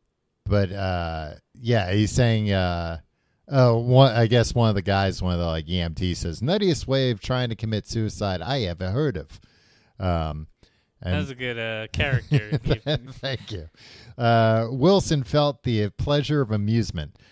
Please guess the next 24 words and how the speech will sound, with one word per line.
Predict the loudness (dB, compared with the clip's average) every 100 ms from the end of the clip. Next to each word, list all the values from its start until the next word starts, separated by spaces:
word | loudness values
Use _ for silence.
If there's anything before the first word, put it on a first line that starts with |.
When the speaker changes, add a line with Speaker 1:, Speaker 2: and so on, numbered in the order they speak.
| _ 2
Speaker 1:
Whoever | 4 6 4 2
spoke | 0 0 0 0 -2
was | -2 -2 0
wrong, | 0 0 2 0 -2
of | -6
course, | -4 -2 -2 -4 -10 -16 _ _
as | -2 2 4 4
would | 2 2
be | 2
established | 0 0 0 0 0 -2 -2
soon | -4 -2
enough | -2 -2 -4 -4
when | -4
the | 0 -2
engine | 0 -2
was | -2 -4
examined | -4 -2 -2 -2 -4 -4
and | -4 -2
they | -2
checked | -2 -2 -2 -2
his | -2 0
wound | 0 -2
more | -2 -4
closely. | -4 -2 -2 -2 -4